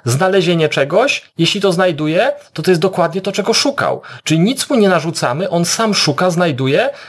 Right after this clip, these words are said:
więc jakby spełnia swoją potrzebę. Genialnie, prawda? Następnie trafia na twój serwis, ocenia, czy to, czego szukał, znajduje na twojej stronie, no i oczywiście podejmuje decyzję, co teraz zrobi.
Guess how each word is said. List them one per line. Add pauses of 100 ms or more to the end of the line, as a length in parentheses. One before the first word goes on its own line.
(140)
więc (300)
jakby
spełnia
swoją
potrzebę. (100)
Genialnie,
prawda? (400)
Następnie
trafia
na
twój
serwis, (600)
ocenia, (180)
czy
to,
czego
szukał,
znajduje
na
twojej
stronie,
no
i
oczywiście
podejmuje
decyzję,
co
teraz
zrobi.